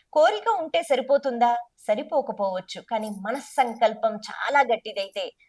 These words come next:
భగవంతుడు ఎప్పుడు సహాయం చేస్తూ ఉంటాడు. ఇక్కడ ఏకలవ్యుడు తిరిగి తన ప్రదేశానికి వచ్చి ఆ అటవీ ప్రాంతంలో, ఆ అడవిలో తాను ద్రోణాచార్యుల వారిని చూశారు కాబట్టి ఒక చక్కని ప్రతిమను తయారు చేసుకుని, అంటే ఒక బొమ్మను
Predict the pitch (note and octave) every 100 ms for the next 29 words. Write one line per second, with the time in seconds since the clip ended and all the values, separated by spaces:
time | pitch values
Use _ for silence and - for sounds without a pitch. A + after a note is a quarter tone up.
0 | _ F3 G#3 A#3+ B3 A#3 A3+ A3+ G3 -
1 | E4+ F#4 C4 A#3 A3 A3 G#3 F#3 - G3
2 | - F3 F3+ - - _ - _ - A#3
3 | G3+ G3+ B3 A4 G4+ A#3+ C#4+ B3+ G#3 -
4 | C4 D4+ - C#4 C4+ A3 G3 A3+ A#3+ A3+
5 | G#3+ G3 F#3+ - G#3 E3+ G#3 G3+ - -
6 | B3 F4 - B3+ G#3+ G3 G#3 F3+ F3 G3+
7 | - _ - G#3+ A3+ - F#3+ C#4+ D#4 A#3
8 | F3+ F3+ - _ A3 A3 D4 G#3+ G#3+ G3
9 | F3 G#3+ D4 F4+ - D#4+ D4 C#4+ C#4+ C4+
10 | B3+ G#3 A3+ - C#4+ B3+ G#3+ F#3+ G3 F#3+
11 | - - - D#4+ _ G#4+ G4 A3 G#3+ F#3+
12 | C4 C4+ A3 F#3 F3+ G3+ G3+ G#3+ G3 -
13 | G3 F3+ - F#3+ A#3 G3+ G3 E3 F#3 A3
14 | C4+